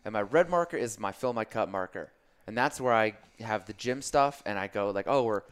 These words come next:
watching, you know, my roommate play guitar Friday." Like, from six P M, like, that, that's time is taken. And then from there, I fill in, "Okay, I need to update my website,"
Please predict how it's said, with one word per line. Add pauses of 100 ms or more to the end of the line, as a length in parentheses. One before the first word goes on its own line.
(180)
watching,
you
know,
my
roommate
play
guitar
Friday."
Like, (320)
from
six
P
M,
like,
that,
that's
time
is
taken. (280)
And
then
from
there,
I
fill
in,
"Okay, (360)
I
need
to
update
my
website,"